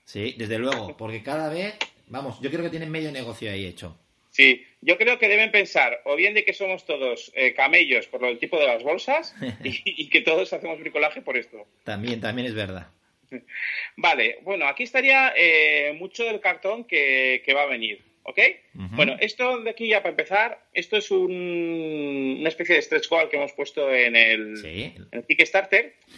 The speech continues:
Speaker 2: que lo que vamos a hacer es, a los que se pillan la, la versión deluxe, a los que se pillan la versión que luego, luego ya hablaremos,
Speaker 1: Ajá.
Speaker 2: sí que les vamos a enviar figuras personalizadas con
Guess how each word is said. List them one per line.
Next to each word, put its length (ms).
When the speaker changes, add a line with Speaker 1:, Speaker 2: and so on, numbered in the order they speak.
Speaker 2:
que 120
lo 120
que 100
vamos 220
a 40
hacer 200
es, 220
a 140
los 120
que 100
se 100
pillan 400
la, 480
la 80
versión 400
deluxe, 400
a 60
los 140
que 80
se 100
pillan 140
la 40
versión 240
que 100
luego, 300
luego 220
ya 100
hablaremos, 520
Speaker 1:
Ajá. 320
Speaker 2:
sí 180
que 60
les 140
vamos 300
a 60
enviar 400
figuras 580
personalizadas 840
con 260